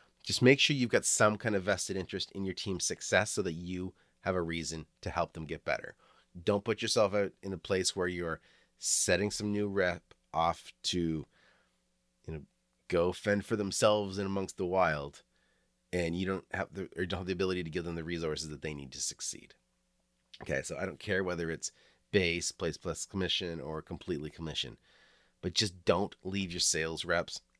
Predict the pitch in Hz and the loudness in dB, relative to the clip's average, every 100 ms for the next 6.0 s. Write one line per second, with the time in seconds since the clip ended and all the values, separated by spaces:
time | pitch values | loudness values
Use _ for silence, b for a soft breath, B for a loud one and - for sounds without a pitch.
0 | _ - 90 - 90 85 - 78 - 73 | _ 0 2 2 0 0 -4 -8 -8 -8
1 | 78 76 69 - - 76 - - 80 - | -6 -4 -4 -6 -14 -16 -16 -10 -10 -8
2 | 50 - _ _ - - 98 98 98 - | -14 -20 _ _ -20 -6 4 6 6 2
3 | - b b b b 92 - 87 82 73 | -6 b b b b 2 4 4 0 -2
4 | - - 156 139 143 131 120 101 87 82 | -4 2 6 6 4 0 0 0 0 0
5 | - 73 57 57 - 82 107 104 101 | -2 -6 -6 -10 -10 2 6 8 6